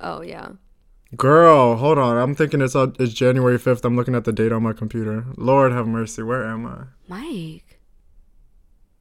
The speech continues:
Speaker 1: That's kind of wild. I'm scared.
Speaker 2: I'm gonna blame it on Sweden switching the dates back and forth, but I'm u-,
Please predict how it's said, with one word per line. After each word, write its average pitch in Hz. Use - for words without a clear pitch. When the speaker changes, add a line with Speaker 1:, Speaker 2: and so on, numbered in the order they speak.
Speaker 1:
That's 202
kind 392
of 302
wild. 151
I'm 190
scared. -
Speaker 2:
I'm 139
gonna 185
blame 160
it 170
on 151
Sweden 131
switching 127
the 110
dates 110
back 117
and 120
forth, 123
but 117
I'm 113
u-, 117